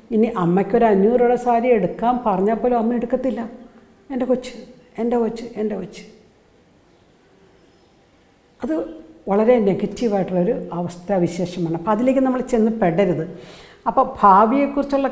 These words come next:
കരുതൽ അധികമായി കടന്നു വന്ന് ദാരിദ്ര്യത്തിൽ ജീവിക്കുന്നതും അമിതമായി ചെലവാക്കുന്നതും അമിതമായി സമ്പാദിക്കുന്നതും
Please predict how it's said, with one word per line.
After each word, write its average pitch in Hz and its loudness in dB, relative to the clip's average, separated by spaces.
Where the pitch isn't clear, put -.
കരുതൽ 226 4
അധികമായി 240 2
കടന്നു 220 4
വന്ന് 208 2
ദാരിദ്ര്യത്തിൽ 175 4
ജീവിക്കുന്നതും 160 -2
അമിതമായി 247 6
ചെലവാക്കുന്നതും 220 2
അമിതമായി 247 4
സമ്പാദിക്കുന്നതും 196 -2